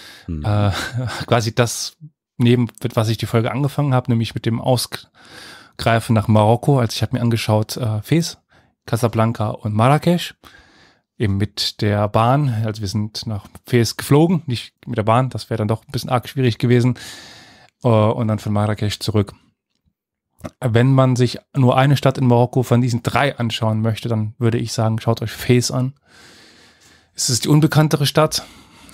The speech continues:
Speaker 2: Ähm, es ist die ruhigere Stadt. Es ist die grünere Stadt.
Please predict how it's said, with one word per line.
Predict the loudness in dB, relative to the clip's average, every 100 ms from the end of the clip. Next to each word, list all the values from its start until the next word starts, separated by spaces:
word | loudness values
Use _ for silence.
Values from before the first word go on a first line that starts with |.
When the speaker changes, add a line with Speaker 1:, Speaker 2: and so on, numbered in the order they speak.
| -6
Speaker 2:
Ähm, | 0 2 4 4 4 4 0 -4 -12 -20 _ _ _ _ _ _ _ _ _ -8
es | -4 -4
ist | -2
die | 2 4 4 2 -4 _
ruhigere | 0 4 6 6 2 0
Stadt. | 0 2 0 0 -10 _ _ _ _
Es | -4
ist | -2
die | -2
grünere | -4 2 4 4 2
Stadt. | 2 2 0 -4